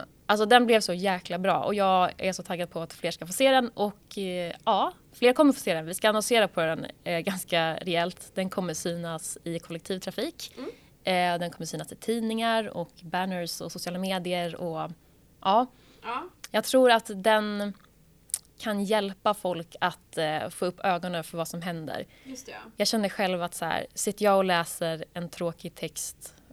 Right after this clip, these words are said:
Speaker 1: om en massa siffror, det ger mig ingenting. Men
Speaker 2: Nej.
Speaker 1: liksom att se en serie när någon förklarar det här för mig på ett pedagogiskt sätt. Jag blev skitberörd av den när jag såg den
Speaker 2: Ja.
Speaker 1: första gången. Jag vet inte om vad det är för någonting.
Speaker 2: Ja.
Speaker 1: Så, ja.
Speaker 2: Mer kommunikativ kanske.
Speaker 1: Ja, men exakt.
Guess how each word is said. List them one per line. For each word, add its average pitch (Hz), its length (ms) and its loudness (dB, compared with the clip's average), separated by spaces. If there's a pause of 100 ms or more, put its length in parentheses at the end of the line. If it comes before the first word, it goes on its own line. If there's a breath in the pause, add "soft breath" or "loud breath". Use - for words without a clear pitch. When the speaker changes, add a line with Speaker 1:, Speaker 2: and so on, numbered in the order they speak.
(100)
Speaker 1:
om 180 220 -2
en 180 80 0
massa 175 220 -2
siffror, - 580 -4
det 170 80 -2
ger 180 220 0
mig - 140 -6
ingenting. - 380 -8
Men 160 80 -6
Speaker 2:
Nej. 170 120 -2 (100)
Speaker 1:
liksom - 260 -8
att 160 60 -8
se 175 200 -2
en 170 120 -4
serie 170 560 -2 (400 soft breath)
när 180 160 -4
någon 170 200 -4
förklarar 165 420 -2
det 160 60 -2
här 156 140 -6
för - 140 -8
mig 156 240 -6
på - 200 -4
ett - 220 -6
pedagogiskt 170 580 -2
sätt. 160 320 -4 (260 soft breath)
Jag 220 180 12
blev 180 160 2
skitberörd 190 520 4
av 120 120 0
den 156 160 -2
när 165 60 -2
jag 165 120 0
såg - 120 -8
den 160 80 -6
Speaker 2:
Ja. 170 60 -6
Speaker 1:
första 175 160 -4
gången. 165 100 -2
Jag 180 80 2
vet 175 120 -6
inte 160 160 -6
om 160 120 -6
vad 165 120 -6
det 175 40 -4
är 180 140 0
för 175 100 -10
någonting. - 340 -12
Speaker 2:
Ja. 208 360 -6
Speaker 1:
Så, 165 520 -2 (240)
ja. 214 280 8 (300 loud breath)
Speaker 2:
Mer 240 200 -4
kommunikativ 214 560 -6 (100)
kanske. - 340 -10
Speaker 1:
Ja, 262 80 6
men 339 140 6
exakt. - 520 0